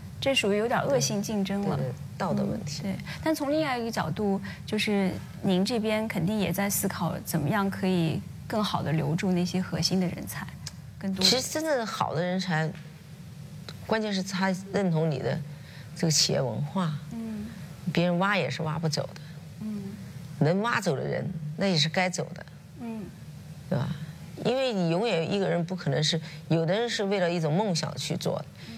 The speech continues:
Speaker 2: 有的人是为了一种价值观，
Speaker 1: 嗯。
Speaker 2: 有的就关键是要体现我自己的这样的一个能力的，
Speaker 1: 嗯。
Speaker 2: 啊，他需要的是这样的环境。但有的人就是说我就是挣钱的，啊，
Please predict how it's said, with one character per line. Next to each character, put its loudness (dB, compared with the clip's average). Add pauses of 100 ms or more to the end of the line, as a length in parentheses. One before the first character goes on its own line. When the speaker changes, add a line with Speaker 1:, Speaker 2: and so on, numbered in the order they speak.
(140)
Speaker 2:
有 4
的 4
人 2
是 0
为 4
了 2
一 0
种 0
价 -2
值 -2
观， 0 (220)
Speaker 1:
嗯。 -10 (320)
Speaker 2:
有 4
的 2 (120)
就 0
关 0
键 0
是 0
要 2
体 0
现 4
我 0
自 0
己 2
的 -2
这 0
样 0
的 -2
一 0
个 0 (320)
能 2
力 4
的， -2 (420)
Speaker 1:
嗯。 -2
Speaker 2:
啊， 0
他 2
需 4
要 2
的 -4
是 -4
这 0
样 0
的 0
环 -6
境。 -4 (460)
但 2
有 4
的 4
人 2
就 2
是 2
说 2
我 2
就 0
是 2
挣 2
钱 -2
的， 0 (800)
啊， 2